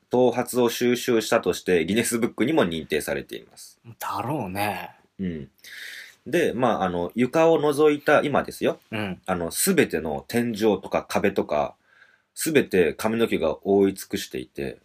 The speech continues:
Speaker 1: むちゃくちゃ気持ち悪いってなってます。
Speaker 2: そ-、それな-、店があんだっけ？い-、家？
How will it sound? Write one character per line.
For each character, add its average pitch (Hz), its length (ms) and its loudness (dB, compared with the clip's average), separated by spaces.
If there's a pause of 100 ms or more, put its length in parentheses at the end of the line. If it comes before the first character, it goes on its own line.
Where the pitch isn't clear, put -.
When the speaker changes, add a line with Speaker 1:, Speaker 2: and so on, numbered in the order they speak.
(120)
Speaker 1:
む 95 160 -2
ち - 120 -4
ゃ 92 40 -6
く - 120 -14
ち - 100 -2
ゃ 104 60 2
気 - 100 -4
持 104 140 2
ち 104 100 -2
悪 92 220 4
い - 20 -6
っ - 40 -20
て - 100 -12
な - 60 -18
っ - 40 -20
て - 80 -20
ま - 40 -20 (420)
す。 - 100 -4
Speaker 2:
そ-、 - 80 -8 (560)
そ - 160 -2
れ 170 100 -6
な-、 143 180 0
店 143 360 2
が 180 120 4
あ - 20 -4
ん 98 80 -10
だ 92 80 -12
っ - 100 -20
け？ - 140 -20
い-、 151 240 -2
家？ 160 260 2